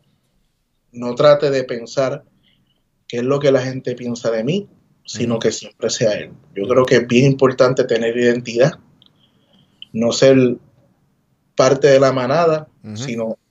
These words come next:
Speaker 1: ser alguien en la manada. Yo creo que es bien importante eso y que eso va a hacer que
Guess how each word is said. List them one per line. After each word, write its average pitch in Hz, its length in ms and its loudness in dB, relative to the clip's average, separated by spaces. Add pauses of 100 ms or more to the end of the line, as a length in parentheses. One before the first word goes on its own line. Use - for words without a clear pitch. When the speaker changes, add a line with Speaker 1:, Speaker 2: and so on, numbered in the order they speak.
(440)
Speaker 1:
ser 147 360 2
alguien 139 460 0
en 113 80 -10
la 110 100 -8
manada. 95 360 -16 (340)
Yo 104 100 -8
creo 120 160 -4
que 127 100 -2
es 120 100 -6
bien 139 200 2
importante 147 800 2
eso 147 320 0 (760)
y 117 220 -6
que 120 460 2 (100)
eso 135 320 4
va 170 80 8
a 160 40 4
hacer 190 260 4
que 131 280 0